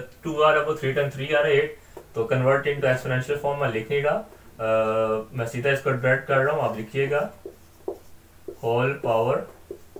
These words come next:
one by three, ठीक है, माइनस वैसे ही अब एट आपके पास क्या है, वो बन जाएगा टू की power three, ट्वेंटी सेवन क्या बन जाएगा,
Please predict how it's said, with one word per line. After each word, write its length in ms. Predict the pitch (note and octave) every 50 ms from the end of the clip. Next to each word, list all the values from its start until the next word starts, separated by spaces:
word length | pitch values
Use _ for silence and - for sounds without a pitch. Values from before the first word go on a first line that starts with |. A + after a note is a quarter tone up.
| - - - - - - - - - - - - - - - - - - - - - - - -
one 220 | A#2+ A#2+ B2 A#2+
by 80 | A#2 A2 G#2+
three, 220 | - - G2+ F#2+ - - - - - -
ठीक 240 | - - - -
है, 100 | E3 F3 F3 - - - - - - - - -
माइनस 420 | A2+ A2 A2+ A#2 B2+ C3+ C#3 - C3+
वैसे 280 | B2+ B2+ - - D#3+
ही 140 | F3 G#3 G#3+ - - - - - - -
अब 240 | - A2+ A2+ A2 - C#3
एट 220 | B2+ A#2+ C3+ C#3+ D3+
आपके 300 | D3 C#3+ C#3+ - - D3 C#3+
पास 340 | - D3+ D3+ C#3+ C#3+ -
क्या 140 | - D3+ D3+
है, 80 | D3+ D3+
वो 120 | D3 C#3+ C#3
बन 180 | C3+ C3+ C3 C3
जाएगा 300 | C#3 C#3 C#3 D3+ D3 - G#3+ - - - - - - - - - - - - - - - - - - - - - - - - -
टू 140 | B2 B2 B2
की 120 | - D3 C#3
power 300 | C#3+ D3 D3 D3 D3 C#3+
three, 200 | - - D#3+ F3+ G#3 G#3+ - - - - - - - -
ट्वेंटी 280 | A#2+ A#2+ A#2+ C3+ C3+
सेवन 320 | - - C#3+ C#3+ - A#2 -
क्या 140 | D3 D3 D3
बन 200 | C#3+ C#3+ C#3+ C#3+
जाएगा, 300 | C#3+ D3 C#3+ D3 D#3